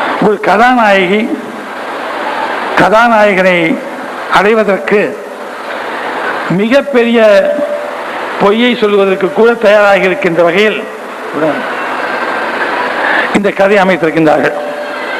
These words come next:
இது நான் சமீப காலத்தில் மட்டுமல்ல, ஏதேதோ முறையில் கதாநாயகியோ கதாநாயகனோ முயற்சி செய்வது உண்டு. ஆனால்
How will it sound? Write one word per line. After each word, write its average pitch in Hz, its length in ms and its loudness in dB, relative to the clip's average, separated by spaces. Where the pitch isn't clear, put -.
இது 185 140 2
நான் 180 240 2
சமீப 226 220 2
காலத்தில் 208 400 4
மட்டுமல்ல, 185 380 4
ஏதேதோ 254 380 4
முறையில் 208 360 4
கதாநாயகியோ 190 600 4
கதாநாயகனோ 196 600 4
முயற்சி 247 340 2
செய்வது 196 240 2
உண்டு. 196 220 2
ஆனால் 180 320 4